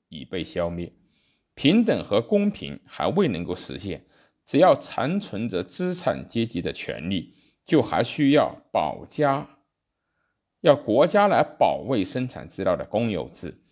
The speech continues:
需要国家来保卫劳动的平等和产品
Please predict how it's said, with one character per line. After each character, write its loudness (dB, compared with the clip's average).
需 2
要 8
国 2
家 4
来 4
保 2
卫 -2
劳 0
动 -2
的 -2
平 -4
等 -2
和 2
产 -4
品 -10